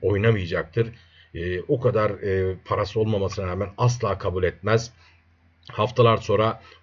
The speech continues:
ona üç yüz yirmi beş bin dolar teklif ederler ama yine kabul etmez. En sonunda onun oynamasına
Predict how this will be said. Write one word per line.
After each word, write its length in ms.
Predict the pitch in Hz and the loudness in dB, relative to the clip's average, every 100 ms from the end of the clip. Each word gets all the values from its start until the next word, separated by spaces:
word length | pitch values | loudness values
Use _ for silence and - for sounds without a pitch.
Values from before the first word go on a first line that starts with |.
| - | 2
ona 220 | 127 147 | 6 6
üç 320 | 143 123 - | 2 -4 -4
yüz 160 | 139 120 | 0 2
yirmi 260 | 123 127 | 4 6
beş 280 | 104 175 - | 6 6 0
bin 140 | 131 117 | 0 4
dolar 280 | 113 107 | 6 4
teklif 280 | 113 101 101 | 0 -4 -2
ederler 280 | 101 110 104 | 0 0 0
ama 180 | 98 95 | 0 -2
yine 420 | 82 113 185 127 | -2 0 2 2
kabul 260 | 120 104 98 | 2 2 0
etmez. 440 | 92 117 113 - 156 | 0 0 0 0 0
En 140 | 165 | 0
sonunda 580 | 123 107 98 95 113 - - - _ 127 | 0 -2 0 0 0 -2 -20 -20 _ 4
onun 260 | 139 165 | 6 8
oynamasına 680 | 123 113 107 101 - 104 | 6 6 4 -2 -2 -4